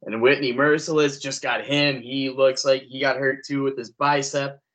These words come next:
So just more injury strikes hitting the Packers. But hey,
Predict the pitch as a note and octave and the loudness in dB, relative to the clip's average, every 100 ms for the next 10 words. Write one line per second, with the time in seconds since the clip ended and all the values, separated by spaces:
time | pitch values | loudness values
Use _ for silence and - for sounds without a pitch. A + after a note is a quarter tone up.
0 | _ _ - A#2 G#2+ G2 A2 - - C#3 | _ _ -14 -6 -6 -6 -8 -10 -4 2
1 | D#3+ D#3 D3+ C#3+ C#3 - C3+ C3+ - - | 4 2 0 -2 -4 -2 -4 -4 -12 -20
2 | _ C#3 D3 C#3 C3+ B2+ B2+ C3 - A#2+ | _ 0 0 -2 -2 -2 0 -4 -8 -8
3 | A2 - C3+ F3 G3+ | -8 -4 0 0 -2